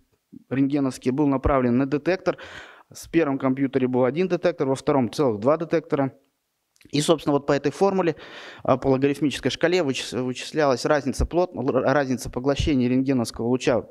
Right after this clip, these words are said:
который, а, ушел с, с источника, и тот, который был воспринят на детекторе. И это позволяло реконструировать, соответственно, э, три дэ модели. Эта картинка всем хорошо известна, она облетела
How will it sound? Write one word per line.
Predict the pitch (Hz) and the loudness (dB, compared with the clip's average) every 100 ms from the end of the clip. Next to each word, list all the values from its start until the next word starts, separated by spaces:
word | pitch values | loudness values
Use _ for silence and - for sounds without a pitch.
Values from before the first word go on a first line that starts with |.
| - | -6
который, | 175 147 123 113 - - - | -4 0 0 -2 -8 -20 -18
а, | - | -10
ушел | 76 131 - 196 | -6 -4 2 2
с, | 185 | 2
с | - 165 | -4 -6
источника, | - 170 151 139 135 | -2 -2 0 -2 -2
и | |
тот, | 131 131 | -2 -2
который | 131 127 127 | -2 0 0
был | 127 | 2
воспринят | 123 123 - 190 185 | 0 -2 -2 -2 -2
на | 151 | -2
детекторе. | 147 151 151 - 131 | -4 0 -2 0 0
И | 175 | 0
это | 196 135 | -2 -2
позволяло | 131 120 139 160 160 | -8 -4 -2 2 2
реконструировать, | 127 120 117 143 156 151 120 | 0 -4 -6 -2 0 2 0
соответственно, | - 104 143 - 113 - - - - - | -4 -4 -4 -4 -8 -8 -16 -18 -20 -4
э, | 117 | -2
три | 117 143 | 0 0
дэ | 143 | 2
модели. | 135 123 117 90 80 - - - - - - - - - - - - - - - - | 0 2 0 0 -8 -14 -12 -12 -14 -16 -18 -20 -16 -14 -14 -16 -16 -16 -16 -20 -2
Эта | 160 160 | 0 0
картинка | 139 139 139 143 131 | 0 -2 0 0 0
всем | - 185 | -2 0
хорошо | - 135 175 | 0 0 0
известна, | 160 202 180 | 0 0 0
она | 151 | -2
облетела | 139 139 156 135 123 | -2 -2 0 2 0